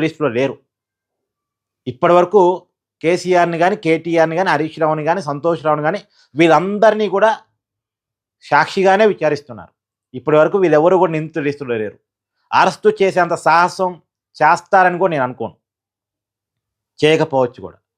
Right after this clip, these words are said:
కానీ విచారించినా సరే ఆ ప్రభావం కూడా ఎన్నికల మీద ఉంటుంది. నిజానికి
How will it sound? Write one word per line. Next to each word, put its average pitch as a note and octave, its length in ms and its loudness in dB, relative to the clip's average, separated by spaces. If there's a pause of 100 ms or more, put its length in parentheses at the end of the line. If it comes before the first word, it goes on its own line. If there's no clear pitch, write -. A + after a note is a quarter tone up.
(640)
కానీ A#3+ 220 2 (140)
విచారించినా G#3+ 580 0
సరే F3 140 -2 (240)
ఆ - 20 6 (100)
ప్రభావం G#3 380 2 (100)
కూడా F#3+ 180 2 (760)
ఎన్నికల D#3 380 -4
మీద C3 140 -4
ఉంటుంది. G2 240 -16 (1200)
నిజానికి A3+ 440 0